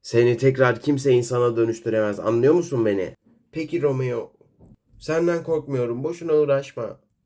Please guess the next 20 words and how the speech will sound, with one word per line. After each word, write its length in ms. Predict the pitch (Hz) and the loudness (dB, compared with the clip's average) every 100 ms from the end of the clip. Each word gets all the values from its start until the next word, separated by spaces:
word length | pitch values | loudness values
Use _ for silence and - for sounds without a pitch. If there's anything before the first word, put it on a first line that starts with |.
| _ - | _ -4
Artık 400 | 147 156 160 147 | -2 -2 -4 0
alıştım 540 | 147 147 135 160 151 | 0 0 -6 -4 -2
böyle 300 | 151 143 135 | 0 0 0
durumlara. 720 | 127 123 120 117 110 107 101 - _ _ | -2 -6 -6 -6 -8 -10 -14 -20 _ _
O 120 | 120 104 | 2 2
zaman 380 | 98 107 120 | 4 4 4
dönüşüm 440 | 113 110 104 123 110 | 6 4 2 0 0
başlasın. 640 | 107 104 107 110 98 87 _ _ - | -2 -2 -4 -2 -4 -6 _ _ 0
Dönüşüm 360 | 113 117 135 | 2 2 2
makinesi, 560 | 135 131 131 120 120 110 | 4 4 4 2 0 2
dönüşümü 440 | 117 127 135 131 | 2 2 2 2
başlat. 580 | 117 113 123 117 - - _ _ _ _ _ _ _ - | 2 0 -2 -6 -6 -16 _ _ _ _ _ _ _ 2
Üç, 440 | 131 113 - - _ _ _ _ - | 2 2 -4 -18 _ _ _ _ -8
iki, 580 | 131 135 131 107 - _ _ - | -4 2 4 4 0 _ _ 0
bir, 480 | 131 143 135 - _ _ _ _ - | 4 6 4 2 _ _ _ _ -2
sıfır. 260 | 170 139 _ - - 147 131 127 113 113 107 - 101 - 98 - 101 101 90 - 120 - - - | 2 2 _ -20 -2 0 2 0 -2 -2 -4 -4 -6 -4 -6 -4 -2 -2 -4 -8 -14 -18 -20 -4
<laughs> 0 | |
Of, 500 | 101 104 98 - - - | 2 2 0 -8 -16 -6
mükemmel 560 | 104 98 101 104 110 | -4 -2 -2 2 6
oldun. 500 | 110 107 104 95 - | 6 4 2 -4 -8